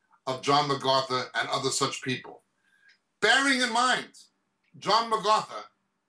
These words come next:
teaches much other error. As the leading,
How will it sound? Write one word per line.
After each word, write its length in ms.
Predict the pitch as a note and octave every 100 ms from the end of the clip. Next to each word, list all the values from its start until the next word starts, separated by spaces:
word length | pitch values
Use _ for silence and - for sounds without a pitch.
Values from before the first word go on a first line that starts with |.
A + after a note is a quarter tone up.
| _ _ -
teaches 580 | F#3+ - E3+ C3+ - _ _
much 540 | D3 G3 F3+ - - - -
other 420 | D#3 D3 D3 C#3 _
error. 280 | D3 C3 - - _ _ _ _ -
As 180 | D#3 C#3+
the 80 |
leading, 540 | E3 G3+ A3 A3 F#3+